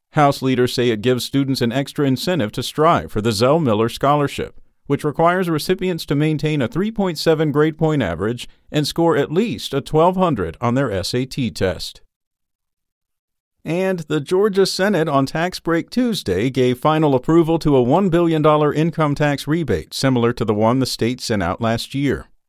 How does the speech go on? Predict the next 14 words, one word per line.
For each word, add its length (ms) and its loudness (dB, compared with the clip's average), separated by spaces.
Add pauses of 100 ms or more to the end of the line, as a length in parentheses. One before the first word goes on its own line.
(140)
The 180 0
income 360 2
tax 280 0
measure, 520 0
which 200 -2
would 140 0
mean 220 2
rebates 460 -2
to 120 2
millions 460 2
of 100 -4
Georgians 540 2
this 160 -2
spring, 480 -2